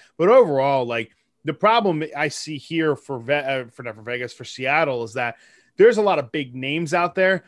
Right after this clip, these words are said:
but not necessarily some of the rest. Like Jeff Skinner, like, you're still having a guy where he's,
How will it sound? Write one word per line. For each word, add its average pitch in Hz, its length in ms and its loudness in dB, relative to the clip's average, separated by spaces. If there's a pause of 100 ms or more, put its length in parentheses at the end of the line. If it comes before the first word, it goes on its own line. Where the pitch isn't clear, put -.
(120)
but 160 60 -4
not 185 120 0
necessarily 175 300 -6
some 156 220 -6
of 147 40 -6
the 131 80 -6
rest. 127 380 -4
Like 123 160 -8
Jeff 214 240 4
Skinner, 165 460 -4
like, 113 280 -8
you're 139 120 -6
still 165 260 -4
having 151 220 -2
a - 20 -8
guy 151 180 -2
where 135 120 -4
he's, 147 180 -4